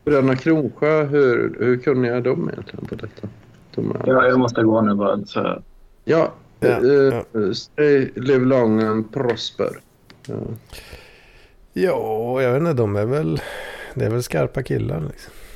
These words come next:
Speaker 1: Ja, det är det.
Speaker 3: Tänker jag mig.
Speaker 1: Men det känns som att de kanske har lyckats lite bättre än vi har gjort med, eh, dat-, datalogin, liksom.
Speaker 3: Med karriären.
Speaker 1: Ja.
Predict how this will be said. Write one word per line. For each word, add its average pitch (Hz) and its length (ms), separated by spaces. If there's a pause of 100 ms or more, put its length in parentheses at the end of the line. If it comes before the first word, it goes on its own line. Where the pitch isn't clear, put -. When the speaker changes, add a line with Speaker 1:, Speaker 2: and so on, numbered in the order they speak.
(1300)
Speaker 1:
Ja, 123 320 (600)
det 147 60
är 143 60
det. - 160 (1800)
Speaker 3:
Tänker 117 320
jag - 80
mig. 101 180 (720)
Speaker 1:
Men 127 100
det 135 60
känns 139 180
som 127 100
att 113 80
de 117 180
kanske 117 280
har 107 80
lyckats 127 440
lite 131 220
bättre 104 320
än 98 80
vi 110 140
har 131 100
gjort - 360
med, 92 200 (600)
eh, - 60
dat-, 104 580
datalogin, 104 800
liksom. - 160
Speaker 3:
Med 104 80
karriären. 110 600 (760)
Speaker 1:
Ja. 131 380